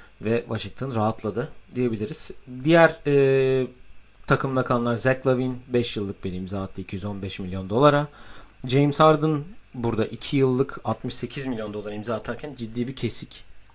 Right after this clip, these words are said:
e, bir pas, yani nasıl diyeyim, pay cut olarak gözüküyor. Maaş kesintisi bilerek istemiş ki,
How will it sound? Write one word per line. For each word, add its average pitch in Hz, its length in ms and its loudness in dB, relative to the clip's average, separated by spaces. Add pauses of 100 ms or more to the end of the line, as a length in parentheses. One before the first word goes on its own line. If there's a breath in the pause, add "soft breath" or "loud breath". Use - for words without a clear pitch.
(180)
e, 95 360 -4 (200)
bir 113 320 2 (580)
pas, - 460 0
yani 95 240 -8
nasıl 104 140 -10
diyeyim, 104 140 -12
pay 127 180 -2
cut - 360 -12
olarak 92 240 -14
gözüküyor. 87 400 -12 (420 loud breath)
Maaş 127 240 0
kesintisi 120 640 -8
bilerek 127 420 0
istemiş 123 440 -8
ki, 147 280 -6